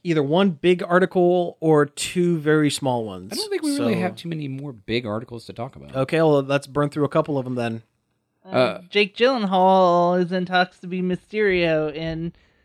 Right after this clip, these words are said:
Speaker 3: Spider-Man Two.
Speaker 1: I have mixed feelings about that. I think
Speaker 3: Or
Speaker 1: he's a
Speaker 3: wh-, what news websites are calling Spider-Man Homecoming Two,
Speaker 1: Which
Speaker 2: Which
Speaker 1: is
Speaker 2: is
Speaker 1: not
Speaker 2: dumb,
Speaker 1: gonna
Speaker 2: no.
Speaker 3: Yeah, they're
Speaker 1: Spider-Man
Speaker 3: not gonna
Speaker 1: Prom.
Speaker 3: Yeah, yeah,
Speaker 2: <laughs>
Speaker 3: Prom is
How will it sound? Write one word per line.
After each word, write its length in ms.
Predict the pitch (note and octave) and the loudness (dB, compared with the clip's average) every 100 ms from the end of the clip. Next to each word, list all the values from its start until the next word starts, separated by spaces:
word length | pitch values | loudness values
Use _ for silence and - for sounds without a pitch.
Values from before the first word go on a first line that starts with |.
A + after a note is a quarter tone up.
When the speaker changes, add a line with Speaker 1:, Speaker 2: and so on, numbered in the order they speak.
| _ | _
Speaker 3:
Spider-Man 680 | - - E3 E3 D#3+ D3+ D3 | -10 0 2 2 0 -4 -6
Two. 420 | D3+ E3 D3 C3+ - - | -8 -6 -6 -8 -14 -4
Speaker 1:
I 120 | F#3+ | 2
have 120 | A#3 D#3 | 2 2
mixed 220 | D#3 - | 0 0
feelings 320 | D3+ C#3+ B2+ | 0 0 -2
about 280 | A2+ G#2+ - | -6 -8 -6
that. 260 | A2+ A2+ _ _ _ _ _ _ - | -4 -4 _ _ _ _ _ _ -6
I 80 | C#3+ | 0
think 160 | F3 | 2
Speaker 3:
Or 40 | F3+ | 2
Speaker 1:
he's 100 | E3+ | 2
a 40 | |
Speaker 3:
wh-, 60 | - _ _ _ | -4 _ _ _
what 260 | F#3+ G3+ G#3+ | 4 4 4
news 460 | G3 G3+ F#3 - - | 0 0 -4 -12 -4
websites 460 | F#3+ F#3 E3 F3 E3+ | 2 2 2 0 2
are 100 | E3+ | 0
calling 440 | F3+ E3+ E3 D#3+ | 2 2 2 0
Spider-Man 640 | - E3+ E3+ E3+ E3+ E3+ E3 | -2 0 2 2 2 0 -2
Homecoming 720 | D#3 E3+ E3+ - D#3 D3+ D3+ | -2 -2 -2 -4 -4 -4 -8
Two, 420 | - E3 D3+ D3 | -4 0 0 -2
Speaker 1:
Which 80 | C#3+ | 0
Speaker 2:
Which 80 | C#3+ | 0
Speaker 1:
is 140 | C#3 C3 | 2 0
Speaker 2:
is 80 | |
Speaker 1:
not 200 | B2+ B2+ | 0 0
Speaker 2:
dumb, 160 | B2+ B2 | 2 4
Speaker 1:
gonna 180 | A#2 A2+ | 2 -4
Speaker 2:
no. 300 | A#2 G#2+ F2+ | -4 -4 -2
Speaker 3:
Yeah, 80 | D#3+ | -2
they're 80 | D3 | -2
Speaker 1:
Spider-Man 300 | D3 E3+ E3+ | 4 4 6
Speaker 3:
not 100 | D#3+ | 2
gonna 60 | D3 | 2
Speaker 1:
Prom. 400 | D3 C3 A#2 A2+ _ - | 0 0 -2 -8 _ 0
Speaker 3:
Yeah, 360 | B3 A3+ A3+ - | 4 6 4 4
yeah, 360 | G#3 G#3 G#3+ A3 | 4 6 6 4
Speaker 2:
<laughs> 60 | B3 | 6
Speaker 3:
Prom 300 | A3+ B3 | 6 6
is 80 | G3 | 4